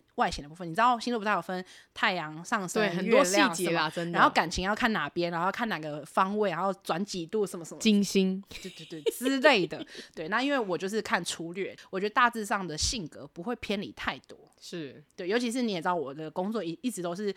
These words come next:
Speaker 1: 补习班啊，然后客服啊，然后又是跟人接触的工作，我觉得大概率我自己觉得以星座去看人，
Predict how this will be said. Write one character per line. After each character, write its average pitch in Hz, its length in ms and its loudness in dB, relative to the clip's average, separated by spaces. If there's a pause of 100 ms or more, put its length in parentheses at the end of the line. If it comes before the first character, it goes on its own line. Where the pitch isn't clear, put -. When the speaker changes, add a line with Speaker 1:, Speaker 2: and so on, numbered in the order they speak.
(240)
Speaker 1:
补 170 100 -10
习 170 140 -8
班 180 200 0
啊， 170 220 -2
然 156 120 -6
后 180 260 -2
客 220 200 -6
服 156 240 -12
啊， 147 200 -10
然 156 80 -8
后 190 100 -4
又 190 160 -4
是 196 160 -6
跟 180 220 -6
人 151 180 -6
接 185 180 -4
触 233 140 -4
的 185 60 -2
工 165 260 -14
作， - 280 -14
我 220 160 -4
觉 247 100 -2
得 285 80 2
大 269 260 2
概 233 200 6
率 208 280 -4 (380)
我 196 120 0
自 339 200 -2
己 190 120 -4
觉 156 200 -8
得 156 340 -6
以 185 120 -4
星 277 200 4
座 294 140 2
去 247 100 -2
看 - 300 0
人， 143 280 -8